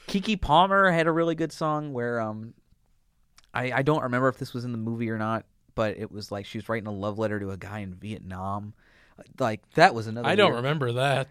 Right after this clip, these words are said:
Speaker 2: but
Speaker 1: It was another weird part because that song starts in a, in a girl's bedroom and ends at a, in a U S O tour. Um,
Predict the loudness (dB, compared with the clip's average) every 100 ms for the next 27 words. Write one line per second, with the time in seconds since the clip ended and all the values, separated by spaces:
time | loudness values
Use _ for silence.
0 | -2 0 0 0 2 4 6 6 4 4
1 | 2 0 2 -2 0 -2 -2 -4 0 0
2 | 0 -6 -6 -10 _ -10 -4 0 0 0
3 | -2 -2 -6 -6 -6 -6 -6 -6 -8 -8
4 | -8 -8 -4 2 2 2 2 0 0 -2
5 | -2 -6 -12 -20 _ _ -6 -4 -2 -4
6 | -8